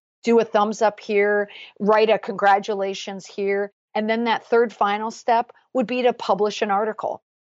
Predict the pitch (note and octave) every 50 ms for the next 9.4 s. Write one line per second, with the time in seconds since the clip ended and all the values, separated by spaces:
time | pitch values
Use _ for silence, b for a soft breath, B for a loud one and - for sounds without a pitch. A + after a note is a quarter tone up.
0 | _ _ _ _ _ _ _ _ _ _ _ _ - A3+ A3 G#3 G#3+ A3 A3 -
1 | A#3 - - - - - C#4 A3+ - C#4+ C4 - - B3+ B3 A#3+ A#3+ C4+ B3+ C4
2 | C4+ C4+ - - C4+ C4 - - - _ - C#4 - A3+ C#4 E4+ F#4 F#4+ - -
3 | - C4+ C4+ B3 C#3 - - - G#3 A3+ C4+ C4+ B3+ C4 C4+ G3+ - A3+ A3 G#3+
4 | G#3+ G#3+ G#3+ G#3+ b b b b b - A3+ - - B3 D#4+ F4 G#4+ G#4+ - -
5 | A#3+ A#3+ B3 - - A3 A3 A3 G#3+ A3 A3 G#3 G3 F3+ - - - G3 G3+ -
6 | A3+ G#3+ G#3+ G3+ - F#3 E3+ - G3 F#3 E3+ D#3+ E3+ E3+ F#3 G3+ G3 - F#3+ E3+
7 | F3+ - G#3 F#3+ A3+ A3+ G#3+ A#3 A3+ A#3+ C4 C#4 - _ - B3+ A#3+ C#4 C4 C4+
8 | C4+ C#4 C4 C4 A#3+ A#3 C4 - A#3+ C#4 B3+ - - G3+ G3+ - _ - B3 A#3+
9 | - C4 C#4+ C#4+ - - -